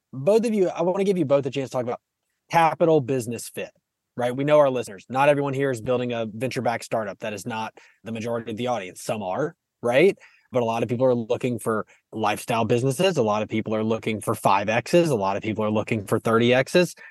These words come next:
A lot of people are looking for, "Hey, I'm just still trying to make this thing profitable. I don't even know what it could be,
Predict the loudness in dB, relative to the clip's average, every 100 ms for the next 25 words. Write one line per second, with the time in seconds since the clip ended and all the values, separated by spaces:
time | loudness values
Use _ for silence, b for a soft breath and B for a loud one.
0 | B 0 4 4 4 4 4 4 2 2
1 | 2 2 4 2 0 -6 _ _ _ _
2 | 2 4 2 -4 -6 -2 0 0 2 2
3 | 4 0 0 0 0 -2 2 2 4 4
4 | 4 2 0 0 2 2 0 -2 0 -2
5 | -4